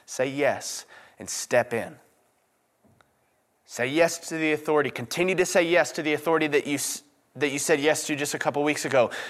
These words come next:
Continue to pursue, encounter with me, step into the power.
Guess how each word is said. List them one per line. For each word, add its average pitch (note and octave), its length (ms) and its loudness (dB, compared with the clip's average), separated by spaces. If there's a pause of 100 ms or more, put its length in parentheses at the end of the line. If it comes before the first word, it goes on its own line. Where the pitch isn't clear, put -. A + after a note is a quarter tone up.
(200)
Continue F3+ 500 2
to F3 60 4
pursue, F#3+ 440 0
encounter E3+ 520 2
with E3 140 -4
me, D3+ 140 -4
step D#3 420 2
into F3+ 340 -2
the E3 120 -2
power. D3+ 420 4